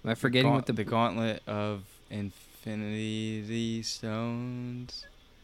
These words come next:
Speaker 1: I don't think that's what the title
Speaker 2: The
Speaker 1: was.
Speaker 2: Gauntlet in which you could put all the rocks on a knuckle.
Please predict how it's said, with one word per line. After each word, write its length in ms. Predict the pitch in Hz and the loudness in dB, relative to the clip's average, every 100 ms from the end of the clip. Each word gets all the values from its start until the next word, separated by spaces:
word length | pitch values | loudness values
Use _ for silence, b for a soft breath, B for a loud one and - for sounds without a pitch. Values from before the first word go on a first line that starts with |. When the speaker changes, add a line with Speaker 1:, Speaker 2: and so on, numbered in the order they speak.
| - | 0
Speaker 1:
I 60 | |
don't 160 | 120 117 | 2 4
think 160 | 120 104 | 2 2
that's 420 | 104 - - - | 0 -2 -4 -4
what 180 | 110 - | -8 -8
the 120 | 104 | -2
title 360 | - 104 98 | 2 4 4
Speaker 2:
The 80 | 92 | 2
Speaker 1:
was. 80 | 78 | 0
Speaker 2:
Gauntlet 600 | 120 127 117 131 131 - - - - - | 2 2 2 0 0 -2 -14 -20 -18 -4
in 180 | 117 110 | -2 0
which 540 | 110 - - - - - _ | 0 -2 -4 -6 -8 -12 _
you 200 | - 107 | -12 -8
could 240 | - 107 - | -2 0 4
put 160 | 117 | 4
all 160 | 110 110 | 6 4
the 120 | 104 - _ - - _ - | 0 -6 _ -20 -20 _ 0
rocks 420 | 107 104 - - | 4 4 2 -2
on 140 | 101 101 | 0 0
a 40 | |
knuckle. 460 | 101 92 - - | 0 -2 -4 -8